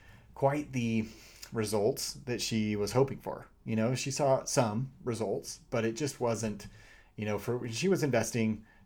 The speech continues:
uh, fifteen hundred dollars a month in, into her spend, um, and, but just wasn't getting the return that she was hoping for. So, so I got involved and I just said, "Hey, let's do a, let's do a trial.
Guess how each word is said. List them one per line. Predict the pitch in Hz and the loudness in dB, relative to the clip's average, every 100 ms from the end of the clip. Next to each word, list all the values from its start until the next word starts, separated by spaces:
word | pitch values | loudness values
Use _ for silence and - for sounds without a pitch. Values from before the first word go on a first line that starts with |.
| - | -6
uh, | 107 110 107 - | -4 -4 -6 -8
fifteen | - 139 135 | 0 0 2
hundred | 113 110 | 0 2
dollars | 104 104 101 | 2 2 0
a | |
month | 101 98 98 - - - - - - | -2 -4 -6 -12 -20 -20 -20 -20 -8
in, | 110 107 101 101 - | -4 -2 -4 -6 -6
into | 107 113 | -6 0
her | 107 | -2
spend, | - 98 95 98 - - - - - | 0 -4 -4 -6 -8 -20 -20 -14 -6
um, | 101 98 98 95 - _ - - - 120 | -4 -2 -4 -6 -14 _ -20 -20 -10 -2
and, | 117 110 107 104 - - - _ _ _ - | 0 0 -2 -6 -10 -20 -20 _ _ _ -6
but | - | -2
just | 156 - | 0 2
wasn't | 151 147 127 | 2 2 0
getting | 135 127 117 | 4 4 4
the | 107 | 0
return | 107 - 104 101 | 0 -2 -4 -2
that | 98 - | -2 -4
she | 107 | -8
was | - | -6
hoping | 95 90 - | -8 -8 -8
for. | - | -4
So, | 139 - 117 - - - | 0 0 0 -16 -20 -8
so | - | 0
I | 147 | 4
got | 160 - | 4 4
involved | 127 120 113 | 4 4 4
and | 113 | 4
I | |
just | 113 113 | 2 0
said, | 123 | 0
"Hey, | 147 151 | 0 0
let's | 165 - | -2 -2
do | 160 165 | -2 -2
a, | |
let's | 143 - | -4 -4
do | 143 147 | 0 0
a | |
trial. | - 113 107 110 | 4 4 4 0